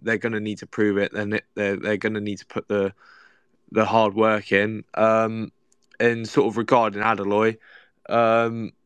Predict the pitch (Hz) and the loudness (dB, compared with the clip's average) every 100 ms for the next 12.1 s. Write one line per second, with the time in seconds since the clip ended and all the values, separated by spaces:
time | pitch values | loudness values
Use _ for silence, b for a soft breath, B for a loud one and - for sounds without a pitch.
0 | - 127 113 143 127 - 127 120 117 - | -10 -8 0 0 0 -2 0 0 -2 -4
1 | 131 113 113 113 113 - 123 117 101 76 | -2 0 0 -2 -8 -8 -4 -4 -6 -6
2 | 113 107 _ B B B B B - 104 | -4 -6 _ B B B B B -4 0
3 | 104 107 104 104 98 _ _ _ _ _ | 2 0 -2 -10 -14 _ _ _ _ _
4 | _ _ _ - - _ _ _ - - | _ _ _ -20 -20 _ _ _ -20 -20
5 | _ - - - 120 - 117 120 - 120 | _ -10 -10 -4 -4 -2 -2 -4 -2 -2
6 | 117 117 - 120 117 120 117 107 87 113 | 0 -2 0 0 2 0 2 0 0 -2
7 | - 101 117 90 113 110 - 123 110 107 | -4 -4 -4 2 2 2 0 -2 0 -2
8 | 101 98 98 110 - 110 107 - - 110 | -4 -8 -6 -8 -8 -20 -14 -14 -14 -10
9 | - 120 113 110 107 - 110 107 110 110 | -4 -2 0 -4 -8 -18 -10 -2 -2 -2
10 | 104 101 117 107 101 - - 95 107 110 | -12 -12 -6 -6 -6 -16 -14 -2 0 2
11 | 110 _ b b b - 107 104 104 101 | -2 _ b b b -4 0 2 0 -6